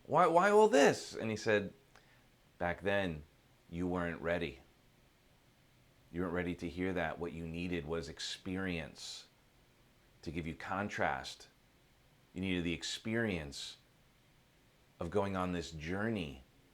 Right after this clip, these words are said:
for you to figure out what was possible when we had this conversation now.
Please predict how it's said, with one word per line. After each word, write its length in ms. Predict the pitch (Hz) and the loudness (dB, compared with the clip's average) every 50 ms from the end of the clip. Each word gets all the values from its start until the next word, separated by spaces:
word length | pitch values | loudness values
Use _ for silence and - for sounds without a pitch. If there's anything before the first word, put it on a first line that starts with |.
| _ _ _ _ _ _ _ | _ _ _ _ _ _ _
for 100 | - - | -8 -6
you 80 | 87 85 | -4 -4
to 60 | 80 | -4
figure 340 | - - 95 87 76 85 85 | -6 -6 -6 -6 -4 -4 -4
out 340 | 90 104 113 101 80 - - - - _ _ - - - - - - _ - - _ _ _ _ - | -2 -2 -2 -2 -4 -6 -8 -14 -20 _ _ -20 -20 -20 -20 -20 -20 _ -20 -20 _ _ _ _ -6
what 160 | 90 92 80 | -4 -4 -2
was 140 | 82 85 - | -4 -6 -8
possible 760 | - - 95 98 113 113 - 113 98 92 85 80 80 - - - - - - - - | -8 -8 -8 -8 -6 -6 -6 -4 -2 0 0 0 -2 -6 -10 -16 -20 -20 -20 -18 -12
when 260 | - 80 82 80 80 | -10 -8 -8 -6 -8
we 100 | 80 76 | -8 -8
had 220 | 73 78 78 71 | -8 -8 -8 -8
this 120 | 73 73 - | -8 -10 -10
conversation 760 | - 85 78 78 73 71 - 82 76 71 - - 73 73 76 | -8 -8 -8 -8 -8 -10 -8 -8 -8 -8 -8 -10 -10 -10 -8
now. 320 | 82 85 82 76 69 - | -6 -6 -6 -6 -6 -10